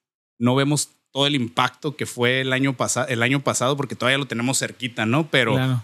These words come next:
Speaker 1: en un futuro sí me gustaría como revisitar esas épocas y, y saber cómo, cómo fue que manejamos una crisis para que no se nos olvide que pasó,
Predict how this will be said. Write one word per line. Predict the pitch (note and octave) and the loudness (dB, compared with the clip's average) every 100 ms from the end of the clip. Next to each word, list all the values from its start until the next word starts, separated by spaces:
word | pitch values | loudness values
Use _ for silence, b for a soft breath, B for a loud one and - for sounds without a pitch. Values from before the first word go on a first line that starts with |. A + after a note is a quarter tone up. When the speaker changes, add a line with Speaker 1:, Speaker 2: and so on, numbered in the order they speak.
| - | -2
Speaker 1:
en | A#2 | 0
un | C3 | 2
futuro | A#2 C#3+ D3 C#3+ | 0 0 2 2
sí | C#3 | 2
me | C#3+ | 0
gustaría | C#3+ C3 A#2 A2+ A#2 | 0 0 0 0 0
como | D3 C#3+ B2 | 2 2 2
revisitar | A2+ A2+ A2+ A#2 - B2 | 0 0 0 -2 0 2
esas | C3 C3+ C3 | 2 0 0
épocas | C3+ D#3 D3 E3+ D3 B B B | 0 -2 0 0 0 B B B
y, | A#2+ A#2 A#2 A#2+ | 2 2 2 0
y | G#2+ | 2
saber | B2 A#2 B2 B2+ | 2 2 2 0
cómo, | - C#3 C#3+ C#3 - _ | -2 2 2 0 -4 _
cómo | B2+ C#3 | 0 2
fue | C3+ B2+ | 2 0
que | C#3+ | 2
manejamos | C3+ G#2+ G2+ B2+ B2+ | 2 0 0 0 2
una | C3 B2+ | 2 2
crisis | - B2 C3+ A#2+ - | 0 0 0 -4 -2
para | A2 G2+ | -2 0
que | G#2 | 0
no | A2+ | 2
se | D3+ | 2
nos | C#3+ A2+ | 2 2
olvide | G2+ A2+ C3 | 2 2 2
que | B2 | 0
pasó, | A2 G#2 - B2+ | 0 0 2 0